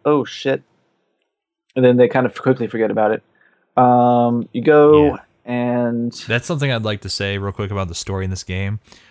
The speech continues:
Speaker 2: There are a lot of things that are very convenient. Like, and we'll get to that, uh,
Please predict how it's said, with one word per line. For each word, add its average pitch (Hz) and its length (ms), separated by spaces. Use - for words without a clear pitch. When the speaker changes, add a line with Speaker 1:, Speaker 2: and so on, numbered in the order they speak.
Speaker 2:
There 127 180
are 117 80
a 104 60
lot 104 200
of 113 80
things 131 460
that 95 140
are 82 80
very 90 320
convenient. 76 720
Like, 90 360
and 104 80
we'll 113 120
get 113 180
to 113 100
that, 95 280
uh, 85 420